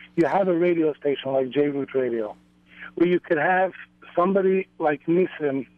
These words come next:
at the helm, who, as he said, uh, you know, um, I've, I've said, he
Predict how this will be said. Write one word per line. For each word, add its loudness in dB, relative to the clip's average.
at -2
the 2
helm, -2
who, 2
as 2
he 0
said, 2
uh, 4
you 2
know, 2
um, 0
I've, 0
I've -2
said, 2
he 0